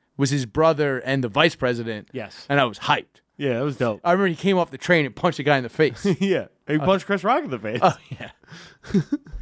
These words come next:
Speaker 1: Yeah, that movie's great, too.
Speaker 2: That movie rules.
Speaker 1: These political black, black comedian movies are fucking awesome.
Speaker 2: Honestly,
Speaker 1: Brewster's Millions is good.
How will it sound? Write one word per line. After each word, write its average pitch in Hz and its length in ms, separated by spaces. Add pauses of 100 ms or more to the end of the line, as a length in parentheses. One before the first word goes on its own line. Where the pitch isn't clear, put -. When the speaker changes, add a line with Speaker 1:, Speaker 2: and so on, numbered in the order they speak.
(200)
Speaker 1:
Yeah, 339 100 (100)
that - 20
movie's 339 240
great, 320 260
too. - 240 (220)
Speaker 2:
That 233 100
movie 160 220
rules. 135 320
Speaker 1:
These 339 160
political 233 400
black, 214 320
black 185 320
comedian 208 340
movies 156 280
are 151 40
fucking 175 300
awesome. 214 380 (100)
Speaker 2:
Honestly, 226 380
Speaker 1:
Brewster's 294 240
Millions 392 340
is 185 140
good. 170 220